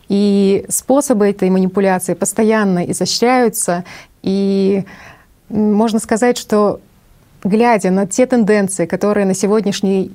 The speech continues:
день есть в рекламе, и видя, какие технологии применяются для того, чтобы внедрять, э, в умы населения определённые товары или услуги, задаешься вопросом: а что же тогда ожидает нас в будущем вообще при таком положении вещей?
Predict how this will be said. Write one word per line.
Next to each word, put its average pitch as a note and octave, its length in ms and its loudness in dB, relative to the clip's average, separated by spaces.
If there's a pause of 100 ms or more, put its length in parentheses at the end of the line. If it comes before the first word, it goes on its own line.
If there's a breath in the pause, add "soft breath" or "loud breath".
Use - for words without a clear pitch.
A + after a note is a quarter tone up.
(140)
день F3+ 360 0
есть F#3+ 340 -2
в F3 60 -2
рекламе, F#3+ 640 0
и - 20 -4
видя, F#3+ 220 0
какие G3 280 -2
технологии F#3 1080 0 (680)
применяются G3+ 640 0
для F3 120 -2
того, F3+ 200 0
чтобы F3 280 -4
внедрять, F#3 680 -2
э, F3 260 -2
в E3+ 140 -2
умы F#3+ 300 2
населения F#3+ 520 0
определённые F3+ 600 -2
товары F#3+ 480 0
или E3+ 100 -2
услуги, F#3+ 480 -2 (280 loud breath)
задаешься A3 460 0
вопросом: G#3 680 -4
а F3 180 -2
что A#3 240 -2
же A#3 140 -2
тогда F#3+ 320 -2
ожидает F#3+ 500 -2
нас F#3+ 400 -4 (460 loud breath)
в E3+ 160 -12
будущем F3+ 540 -2
вообще E3 420 -8
при - 100 -12
таком F3+ 280 -4
положении F#3 520 -2
вещей? D#3 480 -6